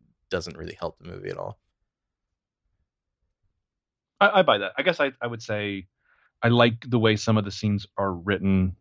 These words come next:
Speaker 2: Um, you know, if you're going to, if you're gonna go down the road that you don't prefer, at least make it scenic, um, with good, good portrayals, good dialogue. But yeah, I don't know if it necessarily works. Um, it's interesting that the,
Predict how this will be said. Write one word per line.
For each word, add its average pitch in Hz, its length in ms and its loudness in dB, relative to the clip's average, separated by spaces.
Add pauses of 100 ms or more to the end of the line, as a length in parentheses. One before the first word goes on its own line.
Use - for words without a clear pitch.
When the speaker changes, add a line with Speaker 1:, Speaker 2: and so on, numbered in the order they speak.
(160)
Speaker 2:
Um, 90 640 2
you 101 100 4
know, 92 120 8
if - 120 0
you're 107 80 6
going 113 200 6
to, 107 80 8 (220)
if 110 80 2
you're 120 100 8
gonna 123 160 8
go 117 120 6
down 113 260 4
the 107 100 4
road 107 300 2
that 104 160 0
you 107 220 -6 (120)
don't 101 260 0
prefer, 101 420 0
at 92 80 -2
least 95 220 -2
make 101 180 -2
it 92 120 -2 (360)
scenic, 104 480 2 (260)
um, 95 360 4
with 92 120 -6
good, - 160 2 (300)
good 127 140 6
portrayals, 107 460 2
good 104 280 -2 (720)
dialogue. 107 600 4 (100)
But 110 100 2
yeah, 117 140 4
I 123 60 6
don't 127 100 6
know 120 80 6
if 113 80 0
it 117 60 -2
necessarily 110 420 0
works. 101 680 -2 (520)
Um, 127 460 6 (200)
it's 196 320 6
interesting 190 640 4
that 131 200 4
the, 123 300 2